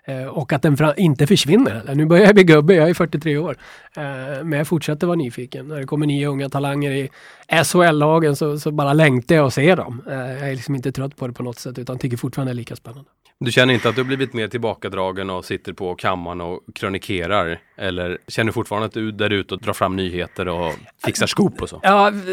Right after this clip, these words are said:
Speaker 1: dra fram nyheter har väl aldrig varit min styrka, även om jag, det händer ju då och då att jag gör det och delar med mig av dem. Det är sällan de presenteras av mig i tidningen. Eh, men, men alltså, för att vara en bra krönikör så tror jag att det är nödvändigt att man är ute.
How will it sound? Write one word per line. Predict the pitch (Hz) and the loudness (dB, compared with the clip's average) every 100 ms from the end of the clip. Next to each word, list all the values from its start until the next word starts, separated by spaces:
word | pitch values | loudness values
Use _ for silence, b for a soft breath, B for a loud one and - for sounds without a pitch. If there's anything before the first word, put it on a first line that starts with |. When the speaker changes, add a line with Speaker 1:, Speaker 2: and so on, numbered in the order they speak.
| 180 | -6
Speaker 1:
dra | 185 196 | 0 2
fram | 208 202 | 4 6
nyheter | 214 202 233 185 | 6 6 6 4
har | |
väl | 165 | 4
aldrig | 143 156 | 4 4
varit | 170 143 | 4 4
min | 165 170 | 4 4
styrka, | - 131 117 131 131 | 2 -4 -4 -4 -2
även | 139 | -2
om | 139 | -2
jag, | 135 139 139 | -2 -4 -8
det | 143 147 151 | -12 -6 0
händer | 147 156 | 2 2
ju | |
då | 135 | 0
och | 123 | -2
då | 123 | -6
att | 127 | -6
jag | 123 | -4
gör | 139 143 | -4 -4
det | 123 | -4
och | 123 127 | -6 -4
delar | 131 123 | -2 -2
med | 127 131 147 | -2 0 0
mig | 135 | -2
av | 117 117 | -4 -8
dem. | 123 127 | -8 -8
Det | 131 | -10
är | |
sällan | 123 131 127 | -8 -8 -6
de | 123 | -8
presenteras | 120 139 127 123 127 120 | -8 -6 -6 -6 -6 -8
av | 131 | -8
mig | 139 | -8
i | 120 | -8
tidningen. | 113 120 135 117 - B B B | -10 -8 -8 -10 -16 B B B
Eh, | 135 - | -8 -4
men, | 170 - | -4 0
men | 175 165 | 0 2
alltså, | 147 170 | 0 -2
för | 156 - 185 202 | -2 4 6 6
att | 196 | 4
vara | 175 160 | 2 0
en | 151 | 2
bra | 143 160 | 0 0
krönikör | 151 151 131 123 143 135 | -2 -4 -4 -4 -4 -4
så | 127 | -8
tror | 120 131 | -6 -8
jag | 123 | -6
att | |
det | 127 | -8
är | 127 127 127 | -8 -8 -8
nödvändigt | 160 147 156 113 117 160 185 110 | 0 2 2 0 -2 0 -2 -4
att | 120 120 | -8 -8
man | 123 | -6
är | 139 | -6
ute. | 135 107 - 156 | -6 -8 -10 -10